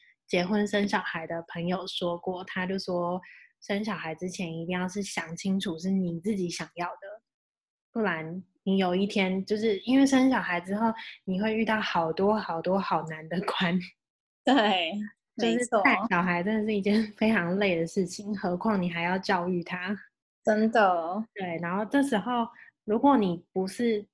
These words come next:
Speaker 1: 当初自己心甘情愿想要选择的，你就会不由自主的想要怪他。
Speaker 2: <laughs> 真的。
Speaker 1: 那对于小孩不公平，那对你可能也不是那么的，就是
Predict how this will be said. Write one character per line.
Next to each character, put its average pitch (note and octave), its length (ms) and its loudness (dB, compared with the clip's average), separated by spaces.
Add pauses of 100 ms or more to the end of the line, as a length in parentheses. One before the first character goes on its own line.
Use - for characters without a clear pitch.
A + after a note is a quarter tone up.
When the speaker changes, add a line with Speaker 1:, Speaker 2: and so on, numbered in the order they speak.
(520)
Speaker 1:
当 G#3+ 240 2
初 G#3+ 220 0
自 A3+ 120 2
己 E3 180 -6
心 F#3+ 240 -2
甘 F#3 200 2
情 E3 220 -4
愿 F#3 220 0
想 D#3+ 140 -12
要 E3 140 -10
选 G3 300 -8
择 F3 240 -14
的， F#3+ 320 -12 (300)
你 F#3 180 -4
就 G3 140 0
会 G3+ 240 2
不 A#3 220 4
由 F3+ 160 4
自 G#3 220 -2
主 F3 200 -4
的 F#3+ 160 -10
想 D#3+ 180 -12
要 F3+ 140 -4
怪 F#3 240 -2
他。 E3+ 220 -6 (920)
Speaker 2:
<laughs> - 1040 4
真 A#3+ 280 6
的。 F#3+ 440 4 (500)
Speaker 1:
那 C#4+ 140 2
对 C4+ 260 4
于 G#3 60 4
小 F#3 200 0
孩 F3 200 0
不 F#3+ 160 -4
公 G#3+ 260 0
平， F3 280 -8
那 F#3 160 0
对 G3+ 200 0
你 F3 380 -6
可 E3+ 140 -4
能 D#3+ 180 -4
也 E3+ 220 -4
不 E3+ 100 -10
是 G3+ 180 -6
那 G3 160 0
么 E3+ 220 -6
的， F#3+ 80 -14 (460)
就 C4+ 160 0
是 D4 100 2